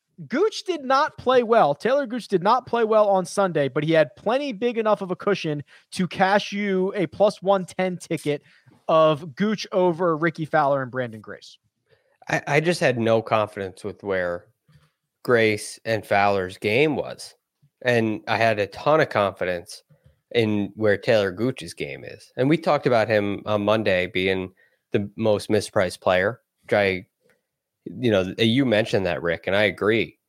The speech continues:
Speaker 2: And, and so I kinda took the recent form over course history view because there was such a stark difference between them. And that's why the lines were set where they were. So happy to,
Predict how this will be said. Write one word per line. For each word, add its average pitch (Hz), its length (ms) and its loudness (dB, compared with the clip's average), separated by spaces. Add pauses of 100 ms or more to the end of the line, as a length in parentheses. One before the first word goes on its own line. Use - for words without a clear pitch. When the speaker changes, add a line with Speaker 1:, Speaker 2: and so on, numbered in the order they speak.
(120)
Speaker 2:
And, 107 180 0
and 101 460 0 (140)
so 117 380 2 (220)
I 117 180 2
kinda 117 300 0
took - 300 -2
the 98 340 2 (500)
recent 120 380 0
form 113 380 2
over 104 220 2
course 107 360 0
history 127 640 0
view 123 420 2 (360)
because 117 260 0
there 107 140 2
was 98 120 -4
such - 200 -4
a - 20 -10
stark 104 380 0
difference 113 360 -2
between 123 380 0
them. 127 180 2
And 110 80 2
that's 107 220 2
why 113 160 2
the 95 300 2 (280)
lines 101 360 2
were 95 80 -4
set 87 260 0
where 95 80 -2
they 90 120 -2
were. 87 220 0
So 95 280 -2
happy 107 320 0
to, 95 220 -2